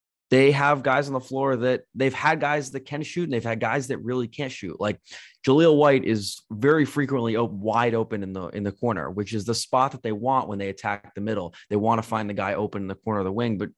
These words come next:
Jahlil White's not that guy. He's been a great defender for them. He can, his offensive game in terms of, like, attacking the rim is, uh, improved, but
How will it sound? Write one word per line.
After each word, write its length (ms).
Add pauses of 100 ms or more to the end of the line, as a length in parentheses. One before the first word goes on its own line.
(100)
Jahlil 260
White's 320
not 200
that 180
guy. 340 (800)
He's 80
been 120
a 40
great 180
defender 340
for 120
them. 260
He 80
can, 260 (340)
his 260
offensive 480
game 220
in 100
terms 220
of, 60
like, 120
attacking 380
the 80
rim 180
is, 160 (280)
uh, 220
improved, 640
but 260